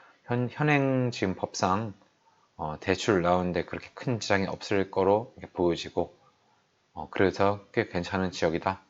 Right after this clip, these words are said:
그리고 꽤 괜찮은 지역이고 앞으로 이렇게 좀 서울 도심지 내 카페나 단독주택이 좀 더 귀해질 것 같아요. 이게 앞으로 트렌드상 코로나가 없어진다 하더라도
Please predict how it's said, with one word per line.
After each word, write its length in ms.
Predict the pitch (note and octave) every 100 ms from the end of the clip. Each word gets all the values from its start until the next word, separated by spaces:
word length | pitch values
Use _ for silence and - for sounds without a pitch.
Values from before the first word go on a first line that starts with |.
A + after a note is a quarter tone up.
| -
그리고 340 | - D#2+ F2
꽤 160 | C#3 C3
괜찮은 480 | G2 F#2 G#2 G#2 G2
지역이고 520 | - F#2 F#2 F2+ G#2+
앞으로 680 | F2+ - G#2 F#2+ F#2+ G#2 G2 - - - - - _
이렇게 480 | E2 E2 - F2+ F2 -
좀 340 | G2+ F2 D2+ - _ _ _ _ _ _ -
서울 300 | - B2+ A2+
도심지 460 | - F#2+ A2+ G2 F2+
내 280 | F#2 F#2 - _ _ _ _ _ _
카페나 560 | - A#2 - B2 A2+ A2
단독주택이 920 | - F#2+ G2 - - G2+ F#2 F#2+ F#2+
좀 200 | F#2+ A#2+
더 120 | A2+
귀해질 460 | G#2 - A2 G#2 G2+
것 140 | F2+
같아요. 400 | - D#2 - D#2 - _ _ -
이게 100 | E2+
앞으로 380 | E2+ - E2+
트렌드상 640 | - C#3 A2+ F2 F#2+ D#2 E2
코로나가 380 | - D3+ C3+ B2
없어진다 720 | F2 F2 - A#2 G#2+ - G2
하더라도 880 | G2+ C3+ C3 A2 - F2+ G#2 F#2 -